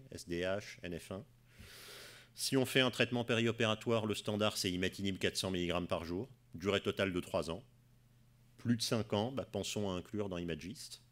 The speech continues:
Les autres, on va les surveiller. En phase métastatique, et ou si rechute, métastase métachrone, reposez-vous la question, est-ce que quelque part dans le dossier, j'ai le statut mutationnel ? Première ligne, imatinib quatre cents,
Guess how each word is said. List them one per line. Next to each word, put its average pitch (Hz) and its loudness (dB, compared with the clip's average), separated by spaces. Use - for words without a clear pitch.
Les 80 -2
autres, 95 0
on 90 -2
va 82 -2
les 78 0
surveiller. 73 -4
En 107 0
phase 107 4
métastatique, 107 2
et 110 2
ou 113 0
si - -2
rechute, 95 0
métastase 87 -4
métachrone, 87 -2
reposez-vous 104 4
la 101 6
question, 127 0
est-ce 127 -6
que 127 -2
quelque 101 -2
part 98 -2
dans 95 -2
le 92 -2
dossier, 92 -4
j'ai 90 -4
le 76 -8
statut 87 -6
mutationnel ? 87 -4
Première 110 2
ligne, 110 0
imatinib 95 0
quatre - 2
cents, 117 -2